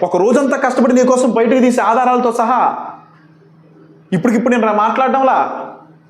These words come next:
అర్థమైందా? మెసపతోమియా ప్రాంతం దేవుడు సృష్టించిన ఆ దేవుడు ఎవరు అనుకుంటాం? యేసుక్రీస్తు వారు నేను సాక్ష్యమిస్తున్నా.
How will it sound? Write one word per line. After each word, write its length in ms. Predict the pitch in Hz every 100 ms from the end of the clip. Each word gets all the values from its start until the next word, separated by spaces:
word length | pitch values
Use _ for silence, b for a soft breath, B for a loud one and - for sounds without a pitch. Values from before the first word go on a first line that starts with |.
| - - _ -
అర్థమైందా? 600 | 139 156 202 214 233 370 - - - - - - _ - - -
మెసపతోమియా 680 | 175 180 247 240 247 240
ప్రాంతం 520 | 233 226 226 226 214 147
దేవుడు 340 | 180 233 247
సృష్టించిన 680 | 240 220 - 240 247 233 160 -
ఆ 240 | 175 185
దేవుడు 360 | 160 208 262 262
ఎవరు 300 | 254 202 254
అనుకుంటాం? 720 | 277 269 262 277 175 - - - - B B B B
యేసుక్రీస్తు 840 | 165 214 226 269 277 262 277 277 294
వారు 160 | 277 269
నేను 180 | 269
సాక్ష్యమిస్తున్నా. 920 | 254 262 254 269 262 254 262 247 175